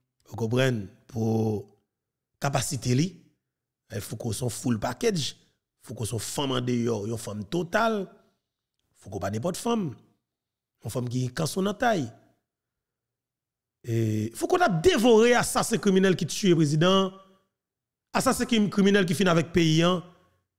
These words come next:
puis il est capable de contrôler l'intérêt économique. Yo. Nous prenons le temps de Foucault dans une réflexion pendant quelques minutes. Et puis nous tournons ensuite pour que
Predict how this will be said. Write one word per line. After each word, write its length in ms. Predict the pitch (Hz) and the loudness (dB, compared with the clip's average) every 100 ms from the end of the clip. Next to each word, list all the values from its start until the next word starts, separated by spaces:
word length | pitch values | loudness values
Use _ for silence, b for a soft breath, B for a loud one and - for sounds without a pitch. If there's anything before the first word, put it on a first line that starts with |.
| _ _ _ _ _ | _ _ _ _ _
puis 120 | 190 | 2
il 20 | |
est 40 | |
capable 200 | 185 175 | 4 4
de 80 | - | 2
contrôler 840 | 185 165 170 175 175 170 - _ _ | 2 6 6 8 6 2 -12 _ _
l'intérêt 340 | 170 196 180 165 | -2 2 4 4
économique. 460 | 160 151 151 143 | 2 2 2 0
Yo. 140 | 117 - _ _ _ _ _ _ _ _ _ _ _ _ _ _ _ _ _ _ _ _ _ _ _ _ _ _ | -8 -10 _ _ _ _ _ _ _ _ _ _ _ _ _ _ _ _ _ _ _ _ _ _ _ _ _ _
Nous 100 | 202 | 2
prenons 120 | 185 | 4
le 60 | 175 | 4
temps 80 | 165 | 2
de 100 | 147 | 2
Foucault 400 | - 131 117 - _ _ _ _ _ _ _ _ _ _ | 0 -4 -6 -8 _ _ _ _ _ _ _ _ _ _
dans 80 | 139 | 0
une 180 | 135 123 | 2 4
réflexion 560 | 127 127 135 - 147 139 - _ _ _ _ _ _ _ _ _ - | 2 0 -6 -4 -4 -4 -12 _ _ _ _ _ _ _ _ _ -4
pendant 180 | 139 | -2
quelques 260 | 139 143 127 | 0 0 0
minutes. 440 | 113 104 95 - - _ _ _ _ _ _ | -2 -4 -6 -12 -18 _ _ _ _ _ _
Et 60 | |
puis 100 | 127 | 0
nous 80 | 147 - | 0 0
tournons 300 | 175 160 165 156 _ _ _ _ _ | 2 2 2 -4 _ _ _ _ _
ensuite 300 | - - 160 | -6 -4 -4
pour 140 | - | -6
que 260 | 127 147 139 | -2 0 -2